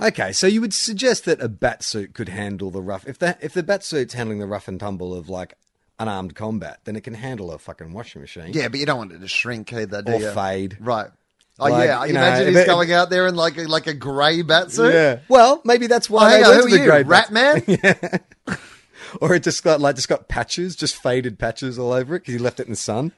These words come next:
Speaker 2: Yeah, oh, oh, yeah, or he put it in with some colours. <laughs> There was, like, one red sock, one brand new
Speaker 1: Robin!
Speaker 2: red sock, and that.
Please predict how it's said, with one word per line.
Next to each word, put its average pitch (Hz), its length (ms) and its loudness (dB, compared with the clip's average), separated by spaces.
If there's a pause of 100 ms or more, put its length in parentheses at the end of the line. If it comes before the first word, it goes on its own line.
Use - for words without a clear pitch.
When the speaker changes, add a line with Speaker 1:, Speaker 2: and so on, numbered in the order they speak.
Speaker 2:
Yeah, 170 240 4
oh, 160 160 2
oh, 165 60 2
yeah, 185 220 4
or 151 160 2
he 170 60 2
put 190 160 0
it 170 140 -2
in 165 120 0
with 160 140 -4
some 151 160 -6
colours. 151 400 -2
<laughs> 135 260 -2 (3000)
There 208 100 4
was, 185 140 0
like, 165 180 2
one 170 220 2
red 165 200 0
sock, 139 300 -2
one 160 220 2
brand 156 260 0
new 156 160 0
Speaker 1:
Robin! 170 260 10
Speaker 2:
red 302 100 10
sock, 175 120 0
and 170 160 -2
that. 151 240 0